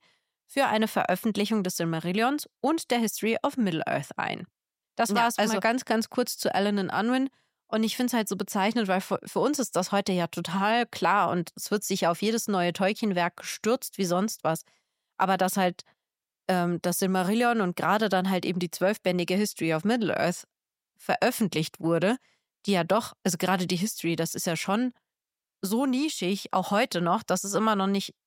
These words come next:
Speaker 1: komplett im Deutschen erschienen ist, als Beispiel, zeigt halt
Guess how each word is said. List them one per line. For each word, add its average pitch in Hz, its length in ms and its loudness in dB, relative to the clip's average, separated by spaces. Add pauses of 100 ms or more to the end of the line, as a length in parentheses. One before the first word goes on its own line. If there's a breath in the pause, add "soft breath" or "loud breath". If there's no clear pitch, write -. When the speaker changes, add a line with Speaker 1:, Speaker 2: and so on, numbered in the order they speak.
(200)
Speaker 1:
komplett 208 400 0
im 190 100 0
Deutschen 180 400 2
erschienen 247 420 0
ist, - 400 -4
als 170 160 -4
Beispiel, 185 600 0 (360)
zeigt 220 360 0
halt 214 180 2